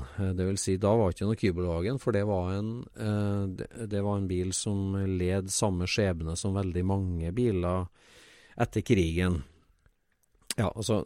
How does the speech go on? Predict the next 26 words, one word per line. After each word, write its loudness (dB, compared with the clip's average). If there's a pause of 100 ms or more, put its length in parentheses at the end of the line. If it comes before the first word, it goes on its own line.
det 0
her 8
var 6
en, 2 (300)
en 2
veldig 4
tidlig 2
kybel 0 (180)
som 0
overlevde 2
krigen, 2 (720)
og 0
så 4
ble 0
den 0
solgt 0
til 2
en -2
familie 2
oppe 0
le-, 2
eh, 2
litt 0
nord 0
for 2
Levanger, 0